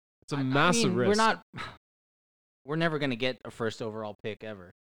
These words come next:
Speaker 2: It's less likely for us to get a first
Speaker 1: Yeah,
Speaker 2: overall
Speaker 1: but this
Speaker 2: pick than to
Speaker 1: podcast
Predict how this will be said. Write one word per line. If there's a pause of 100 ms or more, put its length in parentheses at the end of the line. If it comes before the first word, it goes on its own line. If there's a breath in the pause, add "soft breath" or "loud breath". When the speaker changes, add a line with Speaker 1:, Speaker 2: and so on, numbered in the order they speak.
(880)
Speaker 2:
It's
less
likely
for
us
to
get
a
first
Speaker 1:
Yeah,
Speaker 2:
overall
Speaker 1:
but
this
Speaker 2:
pick
than
to
Speaker 1:
podcast